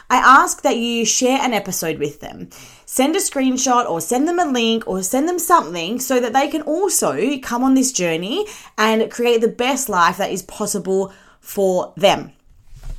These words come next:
All right, I'm so excited because we are going to jump in <clears throat> to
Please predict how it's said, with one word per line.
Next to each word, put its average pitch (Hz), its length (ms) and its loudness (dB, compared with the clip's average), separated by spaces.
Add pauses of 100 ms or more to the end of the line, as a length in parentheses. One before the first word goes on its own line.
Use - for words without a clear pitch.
(440)
All - 80 10
right, 226 300 10
I'm 233 260 4
so 269 280 4
excited 196 420 2
because 196 320 -2
we 254 240 -2
are 269 60 -2
going 269 240 -2
to 262 100 -6
jump 226 260 0
in 262 720 -2
<clears throat> - 20 -2
to 226 500 0